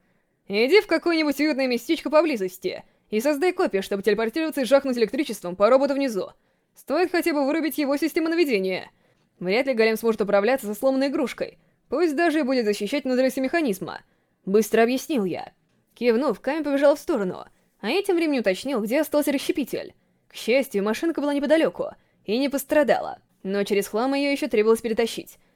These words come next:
Пока что нужно было нанести удар вампирской твари, чтобы она не успела восстанавливаться. Для чего решил использовать кооперацию, рассчитывая на усиление. Быстро кивнув, кошечки взобрались на горку мусора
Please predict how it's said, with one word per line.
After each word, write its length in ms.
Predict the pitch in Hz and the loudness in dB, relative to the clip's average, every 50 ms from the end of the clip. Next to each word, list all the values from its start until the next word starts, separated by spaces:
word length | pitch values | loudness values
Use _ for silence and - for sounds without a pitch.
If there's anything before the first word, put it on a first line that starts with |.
| _ _ _ _ _ _ | _ _ _ _ _ _
Пока 300 | - 226 233 - 415 440 | -6 -4 -2 0 0 0
что 160 | - - 359 | 0 0 0
нужно 260 | 339 370 330 311 330 | 0 0 0 -2 -2
было 100 | 294 339 | -2 -2
нанести 340 | 311 311 285 269 269 - 247 | -2 -2 -2 -4 -4 -4 0
удар 200 | 240 269 320 330 | 2 2 2 2
вампирской 420 | 302 302 277 302 294 - - 320 | 2 -2 -2 -4 -6 -4 -4 -6
твари, 480 | 302 320 302 339 302 214 185 127 - - - _ _ | -4 -2 -2 0 0 0 -2 -4 -8 -10 -16 _ _
чтобы 300 | - - - 208 202 208 | -18 -8 -4 -2 0 0
она 100 | 208 208 | 0 0
не 100 | 208 208 | -2 -2
успела 280 | 208 - 269 277 269 | -2 0 2 2 2
восстанавливаться. 840 | 269 269 - 277 285 302 247 190 175 160 160 - - - - - - _ _ _ _ _ _ _ _ _ _ _ _ | 2 2 0 0 0 0 0 0 0 -2 -4 -6 -10 -12 -12 -12 -14 _ _ _ _ _ _ _ _ _ _ _ _
Для 200 | - 190 196 202 | -2 0 0 0
чего 240 | 196 - 208 196 214 | 2 2 2 4 4
решил 260 | 226 226 - 240 214 | 4 4 4 2 2
использовать 380 | 202 202 - 240 247 240 240 - | 0 2 2 2 2 2 0 0
кооперацию, 600 | 170 - - 294 277 196 - - - 175 - - - - - | 0 0 0 0 0 -2 -4 -6 -8 -8 -8 -8 -10 -10 -4
рассчитывая 480 | 202 247 285 - - 277 247 240 240 | -2 -2 -2 0 -2 -2 -2 0 0
на 60 | 240 | 0
усиление. 640 | 233 233 - 294 285 269 208 190 180 135 85 - - _ _ _ - | 0 0 0 0 0 0 0 -2 -4 -6 -8 -10 -14 _ _ _ -6
Быстро 420 | 208 202 247 277 262 - 226 208 | -2 0 0 0 0 0 0 0
кивнув, 340 | 196 208 196 220 269 220 - | 2 2 2 0 0 -2 -2
кошечки 340 | - - 320 311 - - 262 | -2 -2 -2 -2 -2 -4 -2
взобрались 400 | 247 233 233 226 233 262 269 - | 0 2 2 4 4 4 2 2
на 100 | 240 233 | 0 2
горку 240 | 226 247 233 - 262 | 2 2 2 2 0
мусора 540 | 277 311 262 - - 208 190 175 98 - | -2 -2 -2 -4 -4 -4 -4 -4 -6 -8